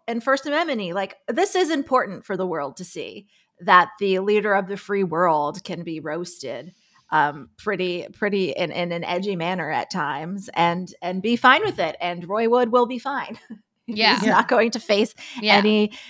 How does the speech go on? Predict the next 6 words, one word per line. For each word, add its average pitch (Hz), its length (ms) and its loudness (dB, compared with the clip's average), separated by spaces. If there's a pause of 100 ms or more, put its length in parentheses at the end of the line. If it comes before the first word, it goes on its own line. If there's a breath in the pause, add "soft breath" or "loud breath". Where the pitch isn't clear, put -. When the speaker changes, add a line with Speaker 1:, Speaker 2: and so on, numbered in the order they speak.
(120)
Speaker 1:
any 214 220 6
persecution. 220 880 -2
And 175 240 0
that 170 180 -4
felt, 160 380 -2
um, 135 400 0